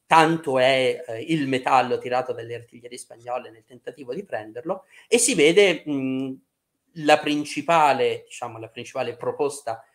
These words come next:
i-, ingegneristica degli spagnoli, che è la realizzazione di questo enorme,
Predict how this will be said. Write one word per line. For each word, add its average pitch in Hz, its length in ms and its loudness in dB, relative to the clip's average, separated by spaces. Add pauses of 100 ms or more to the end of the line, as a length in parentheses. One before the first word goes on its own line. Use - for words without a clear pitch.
(280)
i-, 135 320 -4
ingegneristica 135 920 -2
degli 123 300 -10
spagnoli, 190 500 -2
che 151 120 -6
è - 20 -4
la 123 100 -4
realizzazione 131 600 -8
di 120 80 -14
questo 131 320 -10
enorme, 127 800 0